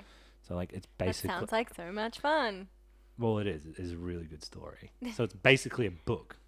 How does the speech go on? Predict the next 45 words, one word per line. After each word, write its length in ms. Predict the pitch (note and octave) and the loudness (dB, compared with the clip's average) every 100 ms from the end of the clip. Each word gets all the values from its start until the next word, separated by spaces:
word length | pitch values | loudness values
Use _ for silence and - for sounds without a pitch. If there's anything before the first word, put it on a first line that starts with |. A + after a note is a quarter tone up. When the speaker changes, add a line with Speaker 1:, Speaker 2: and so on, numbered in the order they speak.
| - - - - - - | -20 -20 -20 -20 -20 -14
Speaker 1:
with 120 | - | -8
Speaker 2:
Okay, 60 | A#3+ | -4
Speaker 1:
art. 260 | G#3 F#3+ G#3+ | -2 -2 0
Speaker 2:
an 60 | |
interactive 640 | B3 A#3+ A3+ G3+ - - - | -2 0 0 0 -2 -12 -12
book. 120 | - | -10
Speaker 1:
Yeah. 220 | D#3 F#2+ D#2+ - - - - - | -6 -6 -8 -18 -20 -20 -20 -12
So, 40 | |
I 20 | G#2+ | -8
mean, 120 | A2 | -4
that's 180 | D#3+ - F#2+ - - - - - - | -4 -6 -16 -20 -20 -20 -20 -20 -6
good. 300 | - G#2 A2 - | 2 4 4 6
And 120 | C3 | 10
I 120 | C3+ | 10
was, 80 | C3 - | 8 6
I'm 180 | C#3 C3 | 4 6
like, 220 | B2+ - - - - - | 4 0 -6 -20 -2 2
I'm 140 | A#2+ | 4
like, 160 | A#2 G#2+ A2 | 4 0 2
ref-, 260 | A#2 - - A2+ | 0 0 -8 -2
when 160 | G#2 B2+ | 4 6
I 60 | B2 | 6
reflect 520 | A#2 - A#2 - - | 4 2 -2 -2 -2
on 140 | A2 | -2
that 220 | G2+ A2 - | 0 -2 -2
game, 220 | C#3 D#3 | -4 -4
I'm 100 | G#2 | -6
like, 160 | F#2+ | -6
"That 100 | - G#2+ | -6 -8
was 120 | F2+ - | -8 -10
good 240 | - A2 F#2 | -4 -2 -2
use 240 | F#2+ F#2 | -8 -8
of 140 | F#2 - | -10 -8
time." 340 | F2+ D#2+ D#2+ - | -8 -8 -10 -12
Like, 200 | F2 - - | -12 -12 -4
I 100 | F#2 | -2
would 300 | F2+ F2+ - | -2 -6 -2
argue 420 | G2 F#2 F2+ E2+ | 4 4 2 -4
that. 240 | D#2+ D#2 - - - - - - - - | -4 -8 -12 -20 -20 -20 -20 -20 -20 -18
The 60 | - | -6
current 260 | A#2+ B2+ A#2+ | -2 -2 -2
game 180 | B2 | -2
I'm 120 | A#2+ A#2 | -4 -4
playing, 340 | B2 B2+ B2 A#2 - | -2 -2 -4 -8 -12
nah. 260 | D2+ - | -12 -12